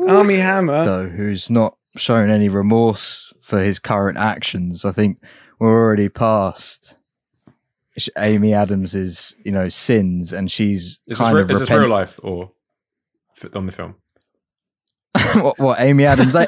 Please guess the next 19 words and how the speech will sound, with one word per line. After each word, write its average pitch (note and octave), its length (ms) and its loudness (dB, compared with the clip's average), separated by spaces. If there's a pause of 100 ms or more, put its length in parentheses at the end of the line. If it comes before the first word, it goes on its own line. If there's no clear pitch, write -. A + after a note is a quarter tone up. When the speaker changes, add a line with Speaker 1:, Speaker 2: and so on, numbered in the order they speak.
(120)
Speaker 2:
Amy? D#3 300 4
Speaker 3:
<laughs> G2+ 200 -2 (200)
No. G#3 120 -12
Speaker 2:
Are D3+ 140 -6
we C3 120 0
talking D3+ 200 2
about C#3+ 220 2
Amy? C#3 380 0 (1300)
Speaker 1:
Amy F#3 260 2
herself D#3+ 600 0
or C#3+ 220 0
Speaker 2:
No, B2+ 160 6
Speaker 1:
Amy G#2+ 200 0
Speaker 2:
no, B2+ 200 4
Speaker 1:
in G#2 100 0
the A#2+ 60 -2
Speaker 2:
it, - 60 -6
Speaker 1:
film? C#3 200 -4
Speaker 2:
it, A#2+ 260 -2